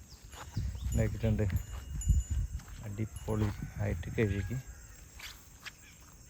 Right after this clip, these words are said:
ഓരവിടെ തിന്നാൻ വിട്ടിരിക്കും കേട്ടോ. മണിക്കുട്ടിനെ കെട്ടിക്കണേ. മണിക്കുട്ടിനെ കെട്ടിയിട്ടില്ലെങ്കിൽ ഓളങ്ങനെ നടക്കും. മണിയൻ പിന്നെ ഓളൊപ്പം നിന്നോളും.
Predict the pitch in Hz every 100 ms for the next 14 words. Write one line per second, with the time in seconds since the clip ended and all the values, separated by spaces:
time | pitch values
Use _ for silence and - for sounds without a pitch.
0 | - 113 110 110 117 113 - - - -
1 | - - 113 107 107 107 101 98 98 104
2 | 98 - - - - - - - - -
3 | - 127 107 107 107 127 120 110 101 107
4 | 117 - - 110 104 107 101 110 120 127
5 | 120 120 120 113 147 226 - - - -
6 | - - - 117 110 110 110 110 101 90
7 | - - - - - - 104 110 127 127
8 | 127 120 117 113 113 104 92 87